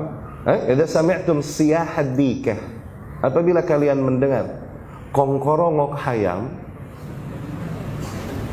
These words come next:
ayam berkokok, ya, iya kan? "Fas'alullaha min fadli fa innaha ra'at malakan." Langsung minta kepada Allah Subhanahu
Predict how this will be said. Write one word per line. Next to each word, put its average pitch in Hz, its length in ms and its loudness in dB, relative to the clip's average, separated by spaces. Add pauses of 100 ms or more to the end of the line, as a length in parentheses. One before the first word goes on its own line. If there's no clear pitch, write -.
(120)
ayam 127 320 4
berkokok, 120 640 2 (240)
ya, 135 160 4 (2250)
iya 113 160 6
kan? 208 60 0 (1500)
"Fas'alullaha 127 800 4
min 117 240 4
fadli 120 400 2
fa 104 160 2
innaha 101 400 4
ra'at 117 320 0
malakan." 90 420 0 (140)
Langsung 160 480 4
minta 147 320 2
kepada 117 400 2
Allah 135 160 4
Subhanahu 131 720 0